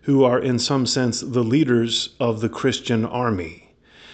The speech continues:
For even in secular military forces, it is the prerogative of the army leader to select some men to be enrolled. So also, those who receive this sacrament seem to be enrolled somehow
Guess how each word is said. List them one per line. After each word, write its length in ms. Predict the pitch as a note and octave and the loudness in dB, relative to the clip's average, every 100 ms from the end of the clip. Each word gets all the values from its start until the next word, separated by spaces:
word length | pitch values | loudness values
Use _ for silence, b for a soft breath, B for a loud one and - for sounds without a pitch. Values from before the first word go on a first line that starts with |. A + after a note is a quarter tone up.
| B | B
For 180 | - C#3 | 4 4
even 400 | C#3 D#3 D#3 D3 | 4 2 2 2
in 160 | C3+ B2+ | 0 -2
secular 560 | - C#3+ C#3+ D3 C3+ | 0 -2 0 0 2
military 640 | B2 B2 C3+ B2 B2+ A2 | 2 2 2 0 -2 -2
forces, 720 | F#2+ - D3+ B2+ A2 F#2+ A2 - | -2 -2 -2 0 -4 -4 -2 2
it 140 | C3+ | 4
is 160 | B2 A2+ | 4 2
the 80 | A#2 | 0
prerogative 680 | - A#2 A#2+ C3 B2 B2 A2+ | 0 0 2 2 2 2 2
of 120 | G#2+ | 2
the 140 | A#2+ | 0
army 340 | B2 B2 A#2 G#2+ | 0 0 2 2
leader 640 | G#2 E3 A2+ - A2+ - b b b | 2 2 0 -2 -8 -16 b b b
to 120 | - A#2+ | -2 0
select 600 | C#3 A#2 B2+ B2 - - | 2 2 2 -2 -10 -6
some 380 | - B2+ C3 | -2 0 2
men 300 | A#2 G#2+ A#2+ | 2 2 0
to 180 | A#2+ A#2+ | -2 -2
be 160 | G#2+ G#2+ | 2 2
enrolled. 680 | G#2+ F#2 E2 E2 F#2+ - - _ b b - | 2 0 -2 -6 -14 -20 -20 _ b b -2
So 220 | C#3+ C#3 | 2 4
also, 460 | B2+ B2 B2+ C3 B B B | 2 0 -2 -2 B B B
those 320 | B2+ C3+ C#3 | 2 2 2
who 100 | D3+ | 0
receive 480 | C3 B2+ - C#3+ B2+ | 0 -2 0 0 2
this 220 | B2 C3+ | 0 0
sacrament 500 | - B2 - A2+ B2 B B B B | 0 -2 -2 -2 -4 B B B B
seem 360 | - D3+ C#3+ | -2 0 0
to 120 | C#3 C3+ | 0 0
be 160 | C3+ | 2
enrolled 480 | B2 A2+ C3+ D3+ C3 | 4 4 4 2 0
somehow 580 | - A2+ F2 F#2+ E2+ | -2 -2 -4 -6 -10